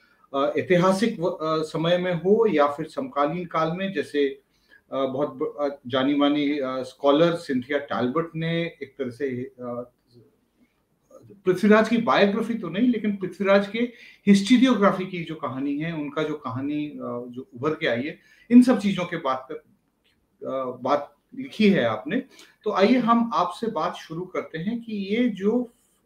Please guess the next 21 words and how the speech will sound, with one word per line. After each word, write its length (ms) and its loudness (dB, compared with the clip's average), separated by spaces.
फिल्म 320 8
है, 260 0
आपने 400 -6
थोड़ा 240 0
बहुत, 360 -4
अ, 40 -14
फिल्म 240 -6
शायद 240 -2
नहीं 200 2
देख 280 0
पाए 120 0
होंगे, 220 -2
लेकिन 280 -6
ट्रेलर 320 0
जो 380 -8
कुछ 120 -12
देखा 320 -6
है 180 -2
उसके 260 -8
बारे 240 -4
में 160 -10